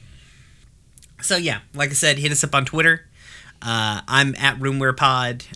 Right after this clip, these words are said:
Uh, you can find the show, uh, at Gay Space Pod. Hit up our podcasting guild at a stones underscore standing. Um, you can find, uh, August. Talk about where they can find you.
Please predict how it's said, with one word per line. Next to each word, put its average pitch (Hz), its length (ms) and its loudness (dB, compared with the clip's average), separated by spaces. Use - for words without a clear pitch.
Uh, 120 40 -4
you 117 160 -2
can 117 100 -10
find 117 260 -2
the 107 60 -6
show, 127 600 0
uh, 113 240 -4
at 127 220 -6
Gay 113 180 -4
Space 143 340 -2
Pod. 127 500 2
Hit 135 160 -8
up - 160 -4
our 107 260 -6
podcasting 131 760 -2
guild 143 440 -2
at 123 260 -6
a 127 80 -8
stones 123 380 0
underscore 113 460 -4
standing. 147 580 0
Um, 101 880 -2
you 113 120 -12
can 120 120 -2
find, 107 680 2
uh, 101 500 -6
August. 127 360 0
Talk 120 180 0
about 117 160 -2
where 117 80 -2
they 110 100 -2
can 113 100 -8
find 92 240 -8
you. 85 140 -8